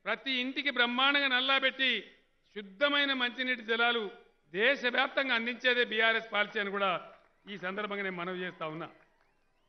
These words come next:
నిరుద్యోగ సమస్యను నివారించడానికి బ్రహ్మాండమైన ఐటీ పారిశ్రామిక రంగాన్ని కూడా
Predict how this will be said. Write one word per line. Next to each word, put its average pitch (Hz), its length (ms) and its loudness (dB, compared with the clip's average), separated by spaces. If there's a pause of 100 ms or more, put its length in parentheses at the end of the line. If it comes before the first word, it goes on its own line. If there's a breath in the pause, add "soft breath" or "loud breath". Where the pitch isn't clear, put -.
(380)
నిరుద్యోగ 220 420 -2
సమస్యను 214 480 -4
నివారించడానికి 226 840 -2 (600)
బ్రహ్మాండమైన 233 580 0
ఐటీ 214 560 -2 (420)
పారిశ్రామిక 226 520 -2
రంగాన్ని 226 420 -2
కూడా 226 380 0